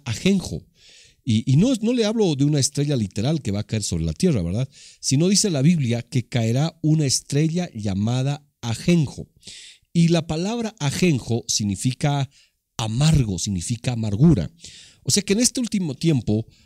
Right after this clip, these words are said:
hay gente que en vez de manifestar la gloria de Dios, de manifestar en esa gloria que conlleva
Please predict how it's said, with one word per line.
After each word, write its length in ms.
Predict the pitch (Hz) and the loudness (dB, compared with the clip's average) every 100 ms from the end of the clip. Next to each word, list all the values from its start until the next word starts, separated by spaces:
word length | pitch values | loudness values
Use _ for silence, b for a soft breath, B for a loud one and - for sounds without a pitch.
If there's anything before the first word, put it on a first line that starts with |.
| b | b
hay 100 | 175 | 2
gente 380 | 175 226 214 226 | 2 2 0 -2
que 180 | - 151 | 0 0
en 160 | 143 123 | 0 2
vez 200 | 170 185 | 2 2
de 80 | 190 | 2
manifestar 1120 | 143 120 110 - 107 - - - 170 240 202 | 2 2 0 2 2 2 -2 -2 -2 -2 -2
la 200 | 131 98 | 0 0
gloria 460 | 101 117 117 90 82 | 2 2 4 0 0
de 140 | 82 | -2
Dios, 380 | 71 65 - - B B B | -4 -10 -14 -14 B B B
de 140 | 123 143 | 2 4
manifestar 800 | 147 143 - 143 - 170 208 - - | 4 2 2 -2 0 -2 -2 -4 0
en 160 | 127 | 4
esa 280 | 160 - 214 | 4 2 -2
gloria 540 | 160 147 120 101 110 | 0 2 2 0 -6
que 180 | - 92 | -6 -8
conlleva 520 | - 92 98 107 101 | -2 -2 0 -2 -6